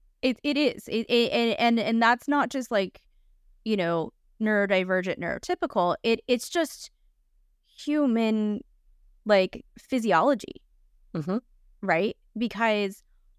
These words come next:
Speaker 1: on a day where someone who is, you know, would classify themselves in one bucket versus a different bucket, depending on how they ate, sleep, drank, stress, blah, blah, blah, blah, blah, their, their brain, their physiology is gonna demonstrate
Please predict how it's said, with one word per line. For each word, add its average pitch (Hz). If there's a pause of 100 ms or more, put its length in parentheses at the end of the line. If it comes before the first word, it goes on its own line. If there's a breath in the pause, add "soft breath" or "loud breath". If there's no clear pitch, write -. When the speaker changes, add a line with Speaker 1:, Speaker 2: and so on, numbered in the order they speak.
Speaker 1:
on 247
a 226
day 262
where 208
someone 220
who 214
is, 185 (360)
you 202
know, 190
would 185
classify 202
themselves 185
in 170
one 185
bucket 170 (320)
versus 170
a 185
different 185
bucket, 170 (420)
depending 269
on 233
how 208
they 185 (120)
ate, 277
sleep, 262 (140)
drank, 269
stress, - (180)
blah, 302
blah, 214
blah, 269
blah, 214
blah, 233 (140)
their, 285
their 269
brain, 277
their 240
physiology 190
is -
gonna 156 (420)
demonstrate 170